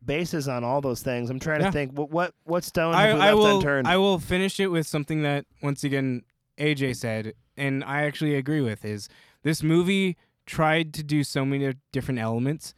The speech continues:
Speaker 2: that other Marvel movies have done better.
Speaker 1: I can get
Speaker 2: Um,
Speaker 1: behind that.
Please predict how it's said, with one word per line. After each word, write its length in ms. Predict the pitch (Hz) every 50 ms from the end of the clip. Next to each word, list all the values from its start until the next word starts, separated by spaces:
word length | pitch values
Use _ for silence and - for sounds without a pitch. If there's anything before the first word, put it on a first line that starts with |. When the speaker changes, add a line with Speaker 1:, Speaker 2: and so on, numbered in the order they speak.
| _ _ - - - - -
Speaker 2:
that 200 | 143 135 127 - _ -
other 240 | 131 135 143 143 139
Marvel 340 | 135 131 127 127 120 123
movies 340 | 123 120 120 120 123 123 -
have 160 | 123 117 107
done 340 | 107 113 110 110 110 110 107 - _
better. 380 | - 101 90 87 85 80 - _ _ _ _ _ _ _ _ _ _ _ _ _ _ _ _ _ _ _ _ _ _ - - - - - - -
Speaker 1:
I 160 | 135 135 147
can 160 | 123 123 -
get 100 | 135 127
Speaker 2:
Um, 60 | 107
Speaker 1:
behind 360 | 107 117 101 104 101 98 98 95
that. 200 | 95 98 98